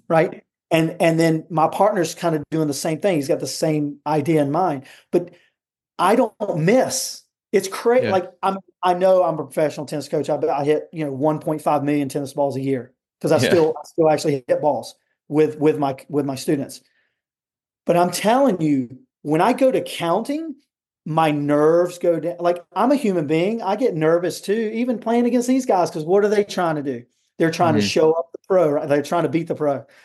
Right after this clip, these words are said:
Speaker 1: They're
Speaker 2: Yeah.
Speaker 1: coming at me, right? And, um, and they wa-, they like to see me miss.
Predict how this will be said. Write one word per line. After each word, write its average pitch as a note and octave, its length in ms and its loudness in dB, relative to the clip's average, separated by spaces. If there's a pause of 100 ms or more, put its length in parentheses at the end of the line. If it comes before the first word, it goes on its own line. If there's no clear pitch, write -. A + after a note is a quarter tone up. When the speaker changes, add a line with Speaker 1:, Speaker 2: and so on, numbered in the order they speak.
Speaker 1:
They're E3 120 0
Speaker 2:
Yeah. - 80 -12
Speaker 1:
coming D#3+ 340 2
at D#3+ 140 2
me, - 40 -10 (220)
right? C#3+ 240 2 (540)
And, D#3 180 4
um, C#3+ 380 0 (140)
and E3 140 2
they F3+ 80 6
wa-, G3+ 180 0
they C3 120 4
like G3 220 2
to E3 80 -4
see F#3 200 -4
me D#3 120 -4
miss. D3+ 500 -4